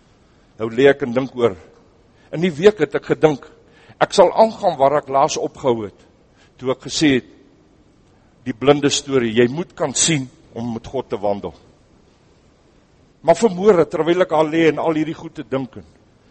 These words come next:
toe dink ek aan die ou boodskap wat in my hart lê.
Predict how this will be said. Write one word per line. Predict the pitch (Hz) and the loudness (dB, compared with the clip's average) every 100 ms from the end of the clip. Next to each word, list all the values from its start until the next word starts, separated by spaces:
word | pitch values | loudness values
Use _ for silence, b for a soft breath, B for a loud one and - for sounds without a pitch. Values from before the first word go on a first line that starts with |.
| b b _ | b b _
toe | 127 | -4
dink | 143 143 | -4 -2
ek | 131 139 | -6 -4
aan | 123 | -6
die | - | 0
ou | 185 139 | 0 0
boodskap | 135 - - 127 - | -2 -4 -8 -8 -8
wat | 113 _ _ _ _ _ _ _ _ _ - | -14 _ _ _ _ _ _ _ _ _ -14
in | 120 | -6
my | 117 | -2
hart | 120 120 117 | -2 -2 -8
lê. | 107 | -12